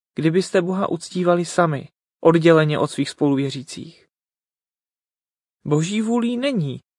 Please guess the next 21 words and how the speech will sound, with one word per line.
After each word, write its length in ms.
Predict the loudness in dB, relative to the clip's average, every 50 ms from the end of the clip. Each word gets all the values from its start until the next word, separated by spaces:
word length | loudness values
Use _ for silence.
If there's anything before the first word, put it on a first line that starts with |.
| _
aby 240 | -2 0 2 2 2
lidé, 380 | 2 2 0 0 0 0 0 -2
kteří 320 | -2 -4 -6 -4 -4 -2
ho 120 | -2 -2 -2
uctívají, 680 | -4 -6 -12 -8 -6 -6 -4 -2 -2 0 0 -2 -2
byli 240 | 0 2 2 2 2
nějakým 460 | 0 0 0 -2 -2 -2 -4 -4 -2
volným 400 | 0 0 0 2 2 0 0 -2
sdružením 600 | -2 0 -2 0 0 0 -2 -2 -2 -2 -2 -2
duchovně 380 | -4 -4 -2 -2 -2 -2 -2 -4
smýšlejících 680 | -6 -6 -8 -6 -4 -2 -2 -2 -2 -4 -6 -6 -2
jednotlivců, 640 | -2 -2 -2 -4 -4 -4 -6 -8 -8 -10 -14 -14 -14 -14 -16 _ _ _ _ _ _ _ 2
ale 220 | 4 4 4 4
aby 200 | 2 2 0 0
tvořili 440 | -2 0 -2 0 0 0 -2 -2 -2
semknuté 680 | -2 0 0 0 0 -2 -6 -6 -6 -4 -2 -2 -2 -4
společenství 800 | -4 -4 0 0 2 2 0 -2 -4 -4 -6 -6 -6 -6 -6 -4
věřících. 680 | -4 -6 -8 -10 -14 -18 -20 -20 -20 -20 -20 _ _ _ _ _ _ _ _ _ _ _ _ _ _ _ _ _ _ _ _ _ _ _ _
Bible 400 | 2 2 2 4 4 4 2 2
křesťany 480 | 2 0 -2 -2 0 -2 -2 -2 -2 -2
vybízí, 640 | -2 -4 -4 -4 -4 -6 -6 -6 -6 -6 -6 -8